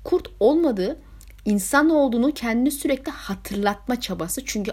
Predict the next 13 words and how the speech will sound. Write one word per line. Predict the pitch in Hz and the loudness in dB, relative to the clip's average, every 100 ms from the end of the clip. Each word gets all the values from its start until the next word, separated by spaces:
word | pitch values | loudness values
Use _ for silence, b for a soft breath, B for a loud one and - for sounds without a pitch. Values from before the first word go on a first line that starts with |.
| - | -6
anladığım | 180 175 190 262 233 | -6 -4 0 0 0
kadarıyla | 190 196 269 240 285 196 | -4 0 0 0 -4 -2
bağ | 196 202 185 | 0 0 -2
güçlendikçe | 180 - 185 185 269 - 269 | -8 -6 -2 0 -2 -2 -8
hayalet | 220 220 220 220 277 - | -4 -2 0 0 -2 -2
biraz | 285 277 277 - - | 0 0 -4 -14 -8
daha | 196 247 277 | -4 -4 -4
kontrol | - 208 - 285 | -6 -6 -4 -4
sahibi | 302 - 208 233 262 | -4 -4 -2 -2 -2
oluyor | 208 165 | -2 -4
Jon'un | 165 131 | -6 -8
üzerinde. | 160 151 135 - - - - B B B B B 185 | -8 -10 -10 -12 -14 -18 -20 B B B B B -4
Yani | 190 | -4